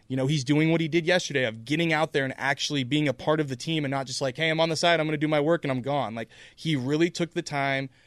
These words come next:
to step away from his own rehab to see the better, or to try to at least get some kind of idea what the team is doing around him. So that's a, that's a big sign and a big step forward, in my opinion.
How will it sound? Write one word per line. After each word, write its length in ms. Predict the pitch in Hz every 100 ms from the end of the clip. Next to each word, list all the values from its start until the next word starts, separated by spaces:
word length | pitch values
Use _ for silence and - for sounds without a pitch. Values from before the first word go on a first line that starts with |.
| _ _
to 100 | -
step 360 | - - 139 143
away 180 | 151 160
from 180 | 160
his 140 | 151 131
own 220 | 139 156 160
rehab 520 | 170 143 120 113 104 -
to 160 | -
see 240 | 127 151 143
the 100 | 123
better, 300 | 127 151 151
or 140 | 139 123
to 180 | -
try 340 | 123 - 151 160
to 100 | 151
at 160 | 120
least 340 | 139 143 - - - - _ -
get 160 | 123 156
some 200 | - 180
kind 160 | 185 180
of 40 |
idea 400 | 170 139 185 170
what 200 | 143 151
the 80 | 151
team 260 | - 160 147
is 120 | 120
doing 200 | 143 127
around 320 | 110 135 127
him. 120 | 92
So 180 | - 147
that's 240 | 143 190
a, 60 | 233
that's 260 | - 165 185
a 60 |
big 280 | 123 151 165
sign 320 | - 170 180
and 120 | 180
a 80 | 139
big 360 | 117 123 156 139
step 280 | - 156 -
forward, 280 | 151 160
in 60 | 113
my 140 | 113 101
opinion. 340 | - 95 87